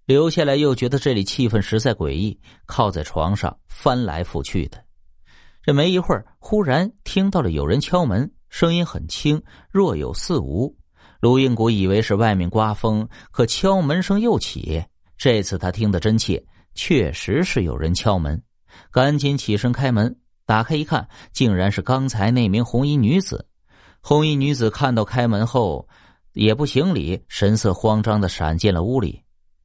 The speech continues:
“你怎么还敢留在这里？要不是我刚才作诗提醒，你的小命早就没了。这里比虎狼窝还要危险，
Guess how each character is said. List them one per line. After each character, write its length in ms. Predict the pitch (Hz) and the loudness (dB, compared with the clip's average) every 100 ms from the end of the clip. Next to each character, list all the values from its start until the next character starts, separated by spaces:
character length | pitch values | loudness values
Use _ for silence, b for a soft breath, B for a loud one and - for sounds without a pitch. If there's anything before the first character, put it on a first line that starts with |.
| _ _ _ - | _ _ _ 0
“你 120 | 247 | 2
怎 140 | - | 2
么 80 | 180 | 0
还 200 | - 208 | 0 0
敢 140 | 247 | 2
留 140 | 175 104 | 0 0
在 120 | 127 | -2
这 140 | 123 | 0
里？ 220 | 110 80 101 _ _ - | -2 -2 -6 _ _ -2
要 160 | 180 | 0
不 80 | 135 | 2
是 100 | - | 2
我 140 | 151 117 | 2 2
刚 160 | 170 | 0
才 120 | 175 | -2
作 160 | 170 180 | -2 -2
诗 160 | 147 190 | -2 -4
提 200 | - 208 | -4 -4
醒， 200 | - 80 B B | -2 -4 B B
你 80 | 190 | 0
的 80 | 196 | 0
小 260 | 240 165 117 | 0 0 0
命 180 | 214 | 0
早 200 | 233 147 | 2 0
就 120 | 101 254 | 0 2
没 240 | 208 107 | 2 2
了。 160 | 110 - _ _ - | -2 -4 _ _ -2
这 140 | 185 | 0
里 140 | 139 160 | 2 0
比 160 | 175 | 0
虎 280 | 190 - 104 | -4 -4 0
狼 220 | 101 175 | 2 2
窝 160 | 220 254 | 2 0
还 240 | - - | 0 0
要 120 | 190 | 2
危 140 | 160 190 | 2 0
险， 280 | - 95 | 0 -2